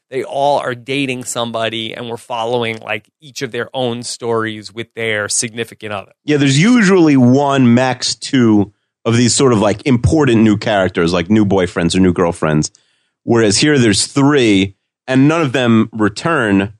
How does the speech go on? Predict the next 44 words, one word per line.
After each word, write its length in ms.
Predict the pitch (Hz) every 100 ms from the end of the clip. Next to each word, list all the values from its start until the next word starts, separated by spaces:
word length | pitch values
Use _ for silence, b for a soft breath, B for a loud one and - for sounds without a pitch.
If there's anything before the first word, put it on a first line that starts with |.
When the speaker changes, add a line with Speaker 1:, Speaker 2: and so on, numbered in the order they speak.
| _
Speaker 2:
Like, 360 | 113 101 90 120
it's, 160 | 120
it's 160 | 120 123
a 40 |
lot 180 | 120 117
to 60 | 104
keep 140 | 95
track 300 | - 85 82
of. 180 | - _
Speaker 1:
Do 80 | -
you 40 | 202
think 120 | 262
that's 160 | 233 -
part 220 | 196 165
of 40 |
the 60 | 170
reason 260 | 151 143
why 100 | 156
they 120 | 131 120
brought 340 | 120 123 123
somebody 340 | 131 123 117
back 360 | 107 107 107 -
instead 280 | 110 - 113
of 60 |
having 280 | 101 107 110
to 240 | 110 120 113
invent 520 | 110 104 107 110 -
three 300 | 104 110 113
new 140 | 117
characters? 580 | 113 113 113 117 117 113
They 100 | 113
said, 160 | 110 113
"Okay, 160 | 117
why 120 | 117 123
don't 80 |
we 80 | 123
just 180 | 120 123
have 260 | 117 113 110
somebody 720 | - 117 110 110 110 110 107 -
that 160 | 127
we've 140 | 123 107
already 380 | 117 113 107 107
introduced 560 | 123 - 110 107 117 -
before?" 460 | 120 - 120 123